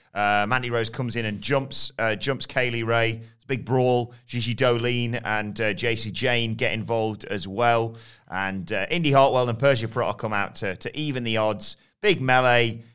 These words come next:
Babyfaces clear the ring. I assume we're going towards a trios match, but,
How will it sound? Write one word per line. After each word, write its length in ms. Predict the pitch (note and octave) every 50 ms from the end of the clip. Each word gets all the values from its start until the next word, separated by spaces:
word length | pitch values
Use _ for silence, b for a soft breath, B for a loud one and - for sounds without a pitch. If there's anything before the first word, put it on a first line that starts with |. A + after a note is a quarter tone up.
| b b
Babyfaces 540 | - F3 F3+ D#3+ C3+ A#2+ A#2 A2 - - -
clear 240 | - A#2+ A#2 A2+ G#2+
the 100 | G#2+ G#2
ring. 420 | G#2 G#2 G#2 G#2 G2+ G2 G2 F#2+ - - _ _ _ _ _ _ _ -
I 120 | D#2+ D#2+
assume 580 | E2+ E2 E2 - - F#2+ F#2 F#2 F2+ F2+ E2+ D#2 -
we're 80 | F#2+ F2+
going 240 | - G2 F#2 F2+
towards 320 | E2+ - F#2 F2+ F2 - -
a 20 |
trios 520 | - - - A#2 G2+ G2+ G2+ F#2+ F#2 F#2 F#2+
match, 380 | G2 F#2 F2 - - - - -
but, 200 | - F2 - -